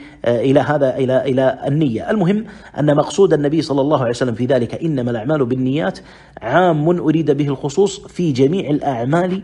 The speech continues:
التي ينشئها الإنسان ويفعلها وهي متطلب لها النية، وهي عامة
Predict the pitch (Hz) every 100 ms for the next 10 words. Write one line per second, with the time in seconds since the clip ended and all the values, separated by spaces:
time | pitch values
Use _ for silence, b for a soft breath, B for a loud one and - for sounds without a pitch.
0 | - 139 147 - 139 120 117 - 110 113
1 | 117 151 190 127 - 139 160 190 220 B
2 | B B 120 120 120 110 110 110 156 127
3 | 107 113 139 175 131 92 90 - 180 156
4 | 147 233 202 180 240